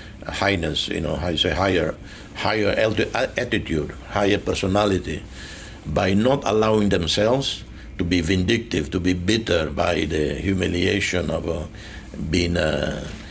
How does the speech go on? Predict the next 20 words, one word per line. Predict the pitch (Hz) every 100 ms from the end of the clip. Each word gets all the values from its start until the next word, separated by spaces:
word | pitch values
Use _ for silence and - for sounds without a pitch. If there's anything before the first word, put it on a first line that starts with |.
| - -
invited | 92 90 95 101 92 -
to |
leave | 92 104 117 -
Timor-Leste. | - 87 76 71 - - - - - - - - -
No, | - - - -
they, | 98 101 95 - - - - - - - - -
uh, | 80 - - -
turn | 113 95
back | 87 135 147 -
to | -
us, | 87 131 151 - - - - - - -
embrace, | 87 85 107 143 160
and | 107 110
have | 113 110
been | 104 110 - - -
since | - 156 147 - - - - -
great | 127 139
friends, | - 78 76 - - - - -
exemplary | 135 113 110 95 98 92
relationship. | 90 80 78 - 73 - -